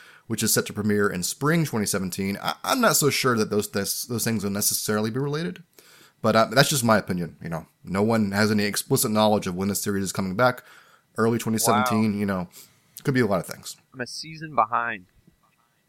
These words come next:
Speaker 1: Oh boy. Did you listen to the last podcast
Speaker 2: I
Speaker 1: yet?
Speaker 2: didn't hear it 'cause I don't want, I, it's a weird stasis I'm in where it's like, well, I don't wanna spoil it,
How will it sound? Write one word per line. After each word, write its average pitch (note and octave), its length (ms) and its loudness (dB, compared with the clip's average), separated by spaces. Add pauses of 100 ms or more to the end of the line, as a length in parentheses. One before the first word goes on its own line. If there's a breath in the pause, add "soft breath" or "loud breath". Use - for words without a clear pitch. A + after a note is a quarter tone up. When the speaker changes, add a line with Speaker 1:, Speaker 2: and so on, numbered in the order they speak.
(520)
Speaker 1:
Oh A2 140 2
boy. G#2 440 2 (340 soft breath)
Did B2+ 160 0
you C#3 60 6
listen F3 260 4
to D#3+ 60 4
the D3+ 60 2
last D3+ 240 2
podcast E3 360 2
Speaker 2:
I F#3+ 80 12
Speaker 1:
yet? E3 80 4
Speaker 2:
didn't F3+ 360 2
hear D#3+ 240 0
it D#3+ 60 0
'cause D3+ 140 2
I D3 80 10
don't D3+ 180 8
want, D#3 160 6
I, E3+ 200 12 (220)
it's G3 200 8
a G3 60 6
weird G3 460 6
stasis - 800 0
I'm F3+ 200 4
in F#3+ 200 2
where D#3+ 140 4
it's D3+ 100 -2
like, D3+ 200 -2
well, D3 120 10
I D3+ 60 12
don't F3 160 4
wanna D#3 240 4
spoil F3+ 540 8
it, B2 140 4